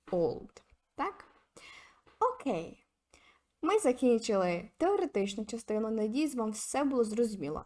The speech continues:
А зараз в нас буде невеличка coffee break, де ви зможете собі поставити це відео на паузу,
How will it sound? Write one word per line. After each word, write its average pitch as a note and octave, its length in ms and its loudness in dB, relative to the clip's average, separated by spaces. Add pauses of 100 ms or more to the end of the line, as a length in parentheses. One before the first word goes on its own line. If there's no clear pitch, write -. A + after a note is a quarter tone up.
А F#4 140 -4
зараз D4+ 580 -6
в B3+ 40 -2
нас B3 260 0
буде G#3 180 -4
невеличка C4 680 -2
coffee G#4 440 -2
break, A#3+ 400 -2
де A#3 100 -2
ви A3+ 100 -4
зможете G3 480 -6
собі F#3+ 300 -10
поставити F3+ 500 -12
це - 160 -10
відео E3+ 260 -2
на C#4+ 300 -4
паузу, C#4+ 680 0